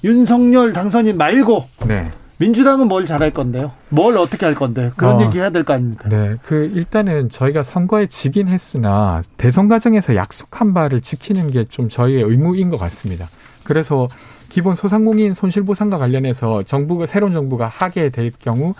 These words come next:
Speaker 2: 아주 적극적으로 지원하겠다고 일단 이야기 드리고 싶고,
Speaker 1: 네.
Speaker 2: 나머지도 약속한 것들을 입법 과제로 최대한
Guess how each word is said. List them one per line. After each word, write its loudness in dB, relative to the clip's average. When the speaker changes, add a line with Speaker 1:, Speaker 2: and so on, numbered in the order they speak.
Speaker 2:
아주 -2
적극적으로 -4
지원하겠다고 -4
일단 -8
이야기 -4
드리고 -2
싶고, -4
Speaker 1:
네. -2
Speaker 2:
나머지도 0
약속한 -4
것들을 -2
입법 -2
과제로 -2
최대한 -4